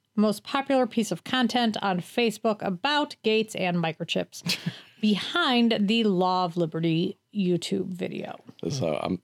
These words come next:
Speaker 2: I'm apologizing to everybody now for when you do end up with a goddamn barcode tattooed into your forehead. <laughs>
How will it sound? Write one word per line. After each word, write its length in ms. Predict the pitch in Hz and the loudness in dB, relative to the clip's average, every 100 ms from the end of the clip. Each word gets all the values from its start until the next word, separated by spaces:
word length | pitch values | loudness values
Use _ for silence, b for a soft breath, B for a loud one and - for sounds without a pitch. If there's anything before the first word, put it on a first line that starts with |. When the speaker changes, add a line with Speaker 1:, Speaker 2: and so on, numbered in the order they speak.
| - | -4
Speaker 2:
I'm 200 | 85 82 | -2 -2
apologizing 520 | - 113 90 82 80 | 0 0 2 0 0
to 40 | |
everybody 260 | 85 80 78 | 0 0 -2
now 300 | 80 85 78 | 0 -2 -2
for 120 | - | -2
when 140 | 90 80 | -2 -2
you 60 | |
do 200 | 80 87 80 | 0 0 0
end 100 | 78 | 0
up 200 | 80 82 | -2 -2
with 100 | 82 | -2
a 40 | |
goddamn 500 | 82 78 73 73 73 - - | 0 -2 -2 -4 -6 -8 -4
barcode 360 | 90 - 78 | -2 -2 -4
tattooed 360 | - 85 80 80 | -2 -4 -2 -2
into 100 | 73 | -2
your 80 | 78 | -2
forehead. 560 | - 92 92 - - - - - - | 0 0 -2 -2 -2 -2 -8 -12 -4
<laughs> 800 | 220 - - 202 - - - | -2 -2 -2 -4 -4 -6 -6